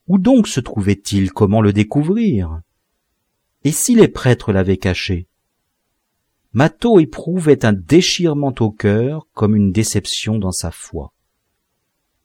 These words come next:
Par ici ! » chuchota Spendius. Une inspiration le guidait. Il entraîna Mato derrière le char de Tanit, où une fente large d'une coudée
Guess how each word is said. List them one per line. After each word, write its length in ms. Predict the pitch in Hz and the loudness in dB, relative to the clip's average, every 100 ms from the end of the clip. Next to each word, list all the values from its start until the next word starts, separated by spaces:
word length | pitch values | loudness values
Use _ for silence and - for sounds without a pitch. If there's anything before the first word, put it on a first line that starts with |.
| _ _ _ _ _ _ | _ _ _ _ _ _
Par 160 | - 131 | -8 -6
ici ! » 460 | 131 - 160 120 - _ _ _ _ _ _ | -2 0 0 -4 -8 _ _ _ _ _ _
chuchota 560 | - - - - 92 101 | -16 -12 -8 -8 -6 -6
Spendius. 880 | - - 95 90 87 82 - - - _ _ _ _ _ _ _ _ _ _ | -6 -6 -4 -4 -8 -10 -14 -20 -20 _ _ _ _ _ _ _ _ _ _
Une 160 | 110 120 | -2 0
inspiration 720 | 139 - 131 110 - - 170 | -2 0 2 2 0 -6 -2
le 140 | 131 | -2
guidait. 440 | 85 85 92 80 - _ _ _ _ _ _ _ _ _ _ _ _ _ _ _ | -4 -10 -8 -8 -10 _ _ _ _ _ _ _ _ _ _ _ _ _ _ _
Il 140 | 123 123 | 0 2
entraîna 440 | 143 - 143 139 | 2 2 4 6
Mato 320 | 135 127 139 | 6 4 4
derrière 420 | 120 113 107 107 101 | 2 4 4 0 0
le 120 | 104 | -2
char 300 | - 113 98 | 0 0 0
de 100 | 101 | -2
Tanit, 600 | - 101 127 107 - - _ - | 0 0 0 -2 -6 -20 _ -4
où 200 | 113 120 | 2 4
une 160 | 117 | 4
fente 520 | 110 - 104 147 185 214 | 2 0 0 0 -4 0
large 460 | 170 123 107 104 | 2 2 0 -4
d'une 320 | 98 95 98 | -4 -4 -4
coudée 600 | 92 - 180 131 101 156 | -4 -6 -6 -2 -2 -2